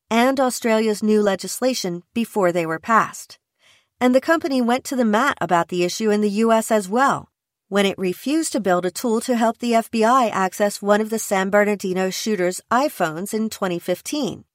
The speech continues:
It is not clear that companies will be able to effectively resist as more laws emerge, though, particularly if Australia has success targeting individuals.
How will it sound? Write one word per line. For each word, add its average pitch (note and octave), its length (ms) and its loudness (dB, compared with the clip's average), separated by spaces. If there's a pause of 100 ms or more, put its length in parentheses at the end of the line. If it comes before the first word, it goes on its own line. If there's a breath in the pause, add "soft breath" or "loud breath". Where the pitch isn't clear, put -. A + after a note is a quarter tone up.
(500)
It B3 120 0
is C4+ 120 0
not F4+ 240 2
clear D4+ 400 2
that F3+ 160 0
companies G#3+ 480 0
will G3+ 120 0
be F#3 240 2
able G#3 140 0
to F#3+ 180 0
effectively F3 640 -2
resist F3+ 480 -2
as D#3 160 -6
more G3 200 2
laws F#3+ 300 2
emerge, A3 500 -2
though, D3+ 300 -4 (300)
particularly A#3 920 -2
if G3+ 180 -2
Australia G#3 600 0
has G3+ 200 -2
success - 600 -6
targeting A#3 520 -2
individuals. D#3+ 840 -4